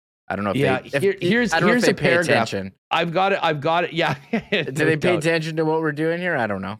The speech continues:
Speaker 2: I, I'm not sure. Um, a-, and here's an interesting, just I'll, I'll grab a paragraph, um, uh, of it,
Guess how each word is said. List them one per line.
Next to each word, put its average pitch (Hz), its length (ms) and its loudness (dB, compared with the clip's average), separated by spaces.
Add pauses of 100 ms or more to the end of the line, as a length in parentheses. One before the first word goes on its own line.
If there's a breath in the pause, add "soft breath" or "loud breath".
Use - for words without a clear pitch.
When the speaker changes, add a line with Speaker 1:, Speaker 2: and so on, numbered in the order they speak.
Speaker 2:
I, - 60 -14 (100)
I'm 160 240 0
not 180 220 -2
sure. 151 420 -2
Um, 139 500 0
a-, 151 180 -2
and 160 180 0
here's 226 380 0
an 190 100 0
interesting, 147 720 -2
just 147 220 0
I'll, 123 260 2
I'll 127 140 0
grab 143 240 2
a 113 60 -2
paragraph, 101 800 0
um, 104 460 -4
uh, 110 340 0
of 120 200 -2
it, 104 200 -4